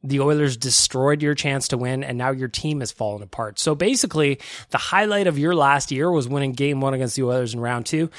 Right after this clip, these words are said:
Everything since that time has sucked shit for you. And I'm sorry to hear that. The human in me is sorry to hear that.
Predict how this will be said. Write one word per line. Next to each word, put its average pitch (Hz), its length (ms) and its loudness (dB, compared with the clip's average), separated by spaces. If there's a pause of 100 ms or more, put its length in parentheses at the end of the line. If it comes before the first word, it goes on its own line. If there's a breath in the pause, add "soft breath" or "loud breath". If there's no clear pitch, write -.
(360 loud breath)
Everything 226 540 0
since 220 360 2
that 196 220 4
time 185 300 0
has 135 100 -2
sucked - 340 2
shit - 320 2
for - 140 -8
you. 113 180 -10 (1500)
And 117 100 -8
I'm 123 100 -6
sorry 160 340 4
to 143 60 0
hear 143 180 0
that. 101 180 -12 (840)
The 123 100 -8
human 220 460 0
in 202 160 2
me 175 320 0 (540)
is 127 100 -10
sorry 147 300 0
to 135 80 -2
hear 117 180 -4
that. 101 220 -12